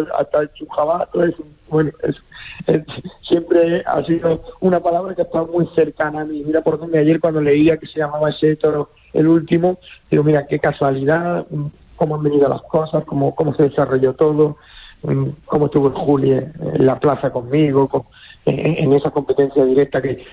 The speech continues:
que yo viví tantas veces con Julián en Murcia, en el puerto de Santa María, en Huelva, tardes donde,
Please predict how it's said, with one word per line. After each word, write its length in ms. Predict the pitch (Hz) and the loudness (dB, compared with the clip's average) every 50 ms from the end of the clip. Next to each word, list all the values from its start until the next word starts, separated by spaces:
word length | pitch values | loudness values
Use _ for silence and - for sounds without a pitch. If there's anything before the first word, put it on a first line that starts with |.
| - | -4
que 100 | - 156 | -2 0
yo 140 | 143 147 156 | 2 4 4
viví 220 | 151 147 143 147 143 | 4 4 2 2 2
tantas 320 | - 143 139 - 139 127 | 0 -2 -2 -2 -2 0
veces 220 | 135 143 - - - | 0 -2 -2 -2 -6
con 120 | - 143 143 | -8 -6 -6
Julián 400 | - - 139 143 147 147 143 147 | -2 -2 2 2 2 2 2 -2
en 100 | 143 143 | -4 -2
Murcia, 640 | - 147 165 165 - - - 151 147 143 143 143 - - - _ _ | 0 2 2 2 0 -2 0 0 0 0 0 -4 -8 -16 -20 _ _
en 100 | 135 139 | -4 -4
el 100 | 139 139 | -4 -4
puerto 280 | - - 151 147 147 143 | 0 0 0 0 -2 -6
de 40 | - | -8
Santa 180 | - - 135 139 | -8 -6 -4 -4
María, 220 | 143 151 160 160 | -2 0 2 2
en 100 | 151 147 139 | 2 0 2
Huelva, 420 | 147 156 160 156 147 143 139 139 - _ _ _ _ | 2 2 2 2 0 -4 -6 -6 -8 _ _ _ _
tardes 320 | - 156 147 143 147 143 135 | -2 -2 -2 0 -4 -4 -2
donde, 320 | 143 139 139 143 139 135 | -4 -4 0 0 0 -2